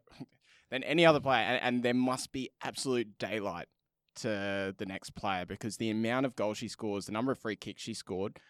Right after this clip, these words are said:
that we have a genuine free kick specialist in the league who can almost rely on to create those stunning goals. And I think someone was saying,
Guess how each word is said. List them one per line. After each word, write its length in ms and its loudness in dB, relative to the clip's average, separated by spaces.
that 100 -2
we 100 2
have 140 4
a 20 -4
genuine 400 0
free 220 -4
kick 240 -10
specialist 560 -8
in 100 -6
the 20 -4
league 180 -4
who 120 -16
can 80 -4
almost 340 -2
rely 440 2
on 140 0
to 120 -6
create 480 0
those 140 -4
stunning 240 0
goals. 280 2
And 80 -4
I 60 0
think 240 0
someone 400 2
was 100 2
saying, 640 2